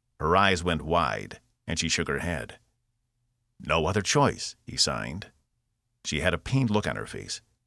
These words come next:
"Raffi's not going to like it." "Does she ever?" "Start informing everyone."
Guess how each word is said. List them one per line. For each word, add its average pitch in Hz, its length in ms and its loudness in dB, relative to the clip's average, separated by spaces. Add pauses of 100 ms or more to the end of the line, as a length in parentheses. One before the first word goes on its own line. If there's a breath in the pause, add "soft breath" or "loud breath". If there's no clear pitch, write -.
(580)
"Raffi's 101 340 2
not 120 160 6
going 120 180 6
to 120 80 6
like 143 240 4
it." 82 200 -2 (840)
"Does 71 180 0
she 71 180 -2
ever?" 135 320 -2 (580)
"Start 123 340 2
informing 87 500 2
everyone." 50 480 -6